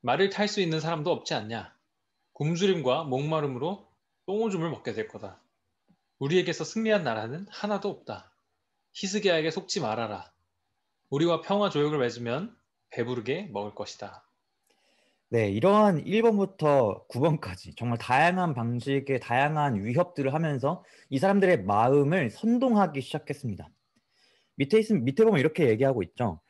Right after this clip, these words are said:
Speaker 2: "랍사게의 말은 많은 진실을 담고 있었습니다."라고 얘기하고 있어요. 실제로 이 랍사게가 말했던 것이 정말 많은 부분들이 사실이었습니다.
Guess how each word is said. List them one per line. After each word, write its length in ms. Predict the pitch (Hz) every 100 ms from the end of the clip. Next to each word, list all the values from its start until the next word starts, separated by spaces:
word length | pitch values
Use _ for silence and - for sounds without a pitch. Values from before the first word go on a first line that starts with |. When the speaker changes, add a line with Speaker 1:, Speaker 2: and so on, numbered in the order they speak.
| _ _ 104
Speaker 2:
"랍사게의 720 | 104 - 202 202 180 190 175
말은 380 | 120 131 135 101 98
많은 520 | 104 101 127 165 165
진실을 520 | - 127 123 135 135 131
담고 380 | 98 98 -
있었습니다."라고 840 | 95 110 - 101 113 107 98 110 98
얘기하고 240 | 101 98
있어요. 220 | 87 80 -
실제로 800 | - 247 - 233 233 220 95 - - -
이 180 | - 190
랍사게가 480 | 160 117 196 190 180
말했던 300 | 113 117 131
것이 120 | 123
정말 260 | - 143 131
많은 560 | 104 107 107 180 208
부분들이 420 | 190 170 170 151 131
사실이었습니다. 960 | - 196 - 208 143 - 101 82 78